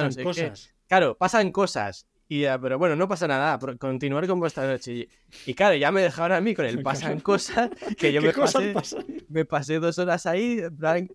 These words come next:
Speaker 1: que, que saltaba a la primera. Entonces yo haciendo la foto rápido para irnos, porque claro, ahí pasaban cosas.
Speaker 2: Claro.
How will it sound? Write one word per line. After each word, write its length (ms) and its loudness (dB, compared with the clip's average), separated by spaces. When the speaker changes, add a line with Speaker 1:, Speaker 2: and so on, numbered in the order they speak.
Speaker 1:
que, 180 -14
que 180 -6
saltaba 540 4
a 120 2
la 120 2
primera. 640 -2
Entonces 260 -4
yo 100 4
haciendo 260 0
la 100 2
foto 240 0
rápido 400 2
para 140 2
irnos, 140 0
porque 200 0
claro, 240 2
ahí 160 0
pasaban 460 -2
cosas. 580 -2
Speaker 2:
Claro. 360 -4